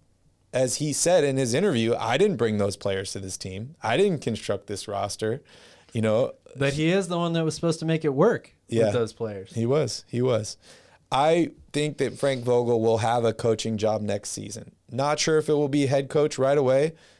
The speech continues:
Speaker 1: but I think he will have a coaching job next season. And I wouldn't be surprised if it was a head coaching job.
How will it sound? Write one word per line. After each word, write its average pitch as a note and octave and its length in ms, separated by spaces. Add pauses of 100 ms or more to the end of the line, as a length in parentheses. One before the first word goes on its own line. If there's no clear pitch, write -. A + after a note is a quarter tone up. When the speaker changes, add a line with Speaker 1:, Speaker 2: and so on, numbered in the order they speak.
(180)
Speaker 1:
but A2+ 120
I A2 80
think C3+ 220
he C3 100
will C3 220
have C3+ 120
a C3 60
coaching C#3 360
job C3 220
next B2+ 240
season. C3 420
And A2 80
I A#2 80
wouldn't E3+ 240
be D#3+ 120
surprised C#3 500
if A#2 80
it A2+ 100
was C3 360
a A#2+ 80
head A#2 180
coaching A2 340
job. G#2+ 380